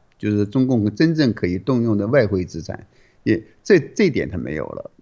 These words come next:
这，这也没有了，但是这些外汇资产呢，也恰恰它是在国内发行人民币的一个基础。这些中国人们，中共印了那么多钱，钞票、人民币，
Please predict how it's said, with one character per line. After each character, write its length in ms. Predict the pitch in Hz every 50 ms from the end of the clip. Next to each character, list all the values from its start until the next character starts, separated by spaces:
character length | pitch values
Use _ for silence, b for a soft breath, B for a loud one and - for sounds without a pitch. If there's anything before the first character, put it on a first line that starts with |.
| _ _ _
这， 100 | - 127 131
这 140 | - 233
也 100 | 208 190
没 140 | 156 160 180
有 100 | 160 135
了， 160 | 131 135 135
但 180 | 131 180 160 147
是 60 | 139
这 140 | - - 208
些 120 | - 190
外 180 | 175 185 180 165
汇 140 | 160 180 156
资 160 | 147 170 160
产 200 | 151 - 98 95
呢， 60 | 107 98
也 80 | 107 110
恰 240 | - - 156 139
恰 180 | 117 131 123 117
它 140 | 113 113 110
是 200 | 110 - 107 101
在 120 | 107 104
国 240 | 98 - 95 101 113
内 180 | 139 135 120 101
发 220 | - 117 113 110
行 200 | 107 101 95 92
人 120 | 98 92
民 120 | 92 104 104
币 140 | 113 104 90
的 100 | 85 85
一 140 | 90 98
个 100 | 95 95
基 220 | 92 - - 131 139
础。 220 | 135 - - - _ _ _ _ _ _ _ _ _ -
这 100 | - 190
些 140 | 165 185 160
中 160 | 185 185 175
国 160 | 170 170 165
人 160 | 151 123 120
们， 160 | 139 135 135
中 160 | 135 185 180 175
共 180 | 170 160 165
印 160 | 170 185 175
了 80 | 160 156
那 100 | 180 185
么 120 | 151 135
多 160 | 120 127 123 120
钱， 240 | - 113 92 87
钞 180 | - - 127 127
票、 220 | 131 - 113 98
人 120 | 95 95 107
民 160 | 117 120 127
币， 280 | 139 131 110 90 B